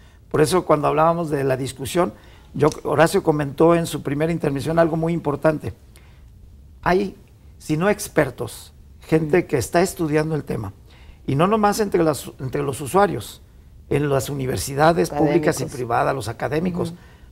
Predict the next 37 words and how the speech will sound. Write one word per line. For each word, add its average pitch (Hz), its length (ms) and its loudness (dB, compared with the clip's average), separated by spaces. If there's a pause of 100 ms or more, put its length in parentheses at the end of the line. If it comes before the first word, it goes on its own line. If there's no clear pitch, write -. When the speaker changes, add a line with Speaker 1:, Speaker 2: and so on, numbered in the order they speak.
Speaker 1:
porque 160 800 2
si 156 300 -6
nada 202 260 2
más 185 160 2
le 185 60 0
preguntamos 151 840 0
a 123 140 -2
tres 147 220 -4
o 131 80 -8
cuatro - 420 -8 (600)
de 135 80 -4
los 107 120 -2
académicos, 131 760 -4
y 120 80 -8
son 139 200 -2
los 180 140 2
de 139 80 2
siempre, 131 460 -4 (280)
Speaker 2:
Mm. 156 160 -6 (420)
Speaker 1:
pues, 107 160 -6
este, 107 280 -6
vamos 123 240 -2
a 196 100 0
tener 151 220 -2
las 175 140 0
soluciones 120 420 -8
de 151 100 0
siempre. 147 420 -4 (280)
Speaker 2:
Ok. 139 240 -14
Speaker 1:
Yo 131 200 4
ap-, 165 260 4
yo, 165 420 6
eh, 151 280 0
aplico 160 420 0
un 151 80 -2
principio 139 480 -4
fundamental. 104 720 -4